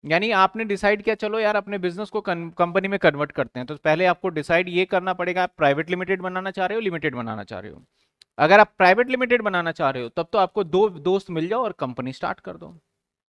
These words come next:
लेकिन अगर आप लिमिटेड बनाना चाह रहे हो तो आपको सात लोगों की रिक्वायरमेंट होगी, सात पर्सन मेंबर होना चाहिए। तो मिनिमम मेंबर इसमें कितने हैं? दो,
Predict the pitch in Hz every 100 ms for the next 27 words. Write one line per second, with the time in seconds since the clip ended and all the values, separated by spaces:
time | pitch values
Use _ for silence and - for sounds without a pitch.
0 | _ _ 139 151 185 196 123 - _ _
1 | - 147 208 214 190 175 196 240 240 226
2 | 214 214 196 160 160 147 160 - 208 -
3 | - 185 220 208 170 151 147 170 143 120
4 | 113 113 107 117 131 123 - 160 190 _
5 | 143 127 165 160 127 127 160 135 120 107
6 | 107 107 104 - _ _ - 156 165 185
7 | 214 214 208 196 196 202 208 - 208 196
8 | 208 208 208 175 202 285